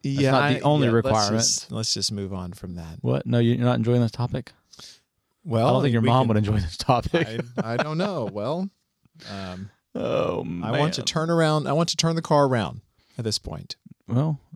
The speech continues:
Speaker 2: Don't make me turn this
Speaker 1: luckily
Speaker 2: car
Speaker 1: we're
Speaker 2: around.
Speaker 1: not in a car. Okay, Lionel Richie, I, I, I, he's mostly the eighties. I mean, he does have some, oh, you know, nineteen seventy-seven. He, well,
Speaker 2: Eighties.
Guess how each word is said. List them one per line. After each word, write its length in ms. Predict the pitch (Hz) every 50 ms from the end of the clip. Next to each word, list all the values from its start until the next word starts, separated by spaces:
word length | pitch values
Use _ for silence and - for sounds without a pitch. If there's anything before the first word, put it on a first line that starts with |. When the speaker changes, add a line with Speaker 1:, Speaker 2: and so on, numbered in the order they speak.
| - 127
Speaker 2:
Don't 340 | 117 - 151 170 180 - -
make 240 | 139 151 156 -
me 160 | 131 135 127 123
turn 300 | - - 139 131 127 123
this 100 | 120 127
Speaker 1:
luckily 260 | 147 156 - 139 131
Speaker 2:
car 80 | 135
Speaker 1:
we're 60 | 135 139
Speaker 2:
around. 80 | 131
Speaker 1:
not 120 | 113 110 127
in 80 | 135 -
a 60 | 110
car. 460 | - 139 131 - 82 80 90 104 104 _ _ _ - -
Okay, 320 | 143 143 - 104 95 95
Lionel 260 | 95 127 156 160 139
Richie, 280 | 120 117 110 117 107 92
I, 140 | 87 113 104
I, 220 | - - 120 113 110 98 -
I, 280 | - 113 - - - - - _ -
he's 280 | - 127 123 110 - - -
mostly 320 | - 104 90 80 - 85
the 180 | 76 64 52 -
eighties. 480 | 73 73 69 71 78 90 87 - - - _
I 360 | _ - - _ _ - -
mean, 40 | 113 123
he 20 |
does 220 | 113 123 123 117
have 140 | - 113 104
some, 240 | - - 107 110 127
oh, 140 | - 247 240
you 120 | - 220
know, 200 | - - 160 170
nineteen 400 | 165 135 117 127 135 - 147 127
seventy-seven. 480 | - 139 131 127 - - 139 127 120 120
He, 80 | 120
well, 160 | - 131 143 151
Speaker 2:
Eighties. 380 | - 90 - - - - -